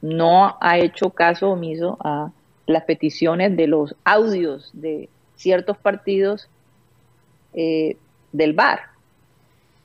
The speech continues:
Se ha tratado de conseguirlos y no se ha podido. Y él tiene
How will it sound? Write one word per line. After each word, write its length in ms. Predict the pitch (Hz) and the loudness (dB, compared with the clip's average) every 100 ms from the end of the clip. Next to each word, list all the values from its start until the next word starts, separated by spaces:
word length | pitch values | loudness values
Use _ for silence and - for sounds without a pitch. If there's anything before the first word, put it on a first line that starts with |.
| _ _ - | _ _ -6
Se 60 | 120 | -2
ha 120 | 135 | 0
tratado 540 | 185 190 190 196 208 | 0 0 2 4 4
de 120 | 208 | 0
conseguirlos 540 | 185 170 170 175 175 226 | -6 -10 -8 -8 -6 -6
y 60 | |
no 140 | 180 151 | -6 -4
se 120 | 160 | -4
ha 40 | |
podido. 500 | 160 170 185 196 160 - | -2 0 2 4 2 0
Y 140 | 185 | 2
él 180 | 185 196 | 2 0
tiene 460 | - 208 214 220 233 | 0 2 2 0 -6